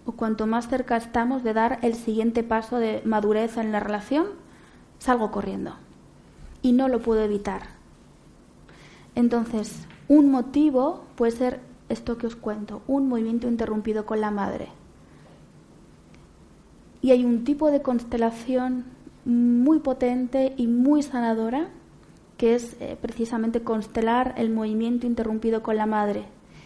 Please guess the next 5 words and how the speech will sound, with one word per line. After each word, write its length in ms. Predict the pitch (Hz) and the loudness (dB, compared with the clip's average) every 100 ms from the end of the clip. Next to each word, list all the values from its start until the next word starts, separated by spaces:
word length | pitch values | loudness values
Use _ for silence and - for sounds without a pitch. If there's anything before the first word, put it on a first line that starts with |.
| - - - - - - - - - - - | -20 -20 -20 -20 -20 -20 -20 -20 -20 -12 2
en 120 | 240 | 2
la 120 | 233 | 4
cual 220 | 254 277 | 4 4
se 220 | 262 254 | 2 -2
trata 640 | 226 254 277 320 - 285 | 0 2 2 2 0 0